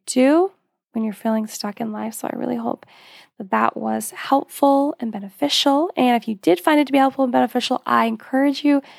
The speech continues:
to share this episode with someone else that would really benefit from it. And that would also be helping me a ton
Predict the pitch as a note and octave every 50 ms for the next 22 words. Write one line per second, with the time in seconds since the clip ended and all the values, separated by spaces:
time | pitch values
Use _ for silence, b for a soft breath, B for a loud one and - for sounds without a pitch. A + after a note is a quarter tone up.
0 | B B B B B - C4 A#3 - - - B3+ A#3+ A#3+ A#3+ A3+ G#3+ A3+ - -
1 | B3+ - A#3 - B3 A#3+ G#3+ A3 G3+ - A3+ G#3+ G#3+ A3+ C4 C#4 C#4 - - -
2 | A#3+ - - A3+ A3+ A3 G#3 A3 G#3+ A3 G#3+ - - - - C4 C#4+ F4+ - -
3 | - B B B B B B B B - C4 B3+ B3+ B3+ B3+ B3+ - - - -
4 | - E4 E4+ - E4 C#4+ C#4 B3+ B3+ B3+ B3 B3 G#3+ - A#3 A#3 A#3 - _ _
5 | - - - - - - - - - - - D#4+ D#4+ C4+ A#3+ A#3+ B3+ D4